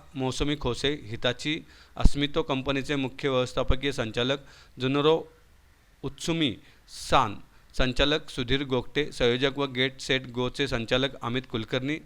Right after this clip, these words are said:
आस्मी कुलकर्णी, गायिका मनीषा निश्चल आदी उपस्थित होते. शमा पवार म्हणाल्या, "जपान आणि भारत यांच्यातील नाते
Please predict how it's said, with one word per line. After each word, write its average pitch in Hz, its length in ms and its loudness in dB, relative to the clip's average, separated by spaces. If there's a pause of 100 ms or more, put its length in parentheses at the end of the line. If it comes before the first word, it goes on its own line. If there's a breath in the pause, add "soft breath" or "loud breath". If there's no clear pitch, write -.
आस्मी 131 300 6
कुलकर्णी, 131 500 -2 (160)
गायिका 120 300 2
मनीषा 120 380 -2
निश्चल 120 400 0 (300 loud breath)
आदी 123 220 2
उपस्थित 117 400 2
होते. - 540 -4 (140)
शमा 143 260 4
पवार 156 280 6
म्हणाल्या, 135 320 2
"जपान 135 340 4
आणि 139 160 0
भारत 117 280 0
यांच्यातील 123 400 -4
नाते 123 320 -2